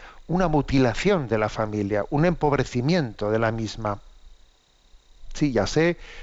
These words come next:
que muchos de los que me veis dicen, "Bueno, existen circunstancias". Claro que existen circunstancias, ¿no? Y hoy en día también, pues, eh, la vida tiene una prolongación que a veces puede hacer, pues, que los últimos años de la vida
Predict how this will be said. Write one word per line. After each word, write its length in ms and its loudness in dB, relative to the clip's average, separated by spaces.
que 120 -2
muchos 300 -2
de 80 2
los 120 0
que 100 0
me 100 2
veis 200 2
dicen, 180 -8
"Bueno, 280 0
existen 460 -2
circunstancias". 680 -2
Claro 360 0
que 100 -4
existen 460 -2
circunstancias, 920 -2
¿no? 140 -2
Y 80 -2
hoy 140 2
en 100 0
día 220 2
también, 340 0
pues, 260 -8
eh, 380 -2
la 160 2
vida 320 2
tiene 300 2
una 220 0
prolongación 680 2
que 100 -2
a 60 2
veces 300 0
puede 200 2
hacer, 380 0
pues, 160 -4
que 120 0
los 180 -4
últimos 360 0
años 220 2
de 100 2
la 120 4
vida 360 0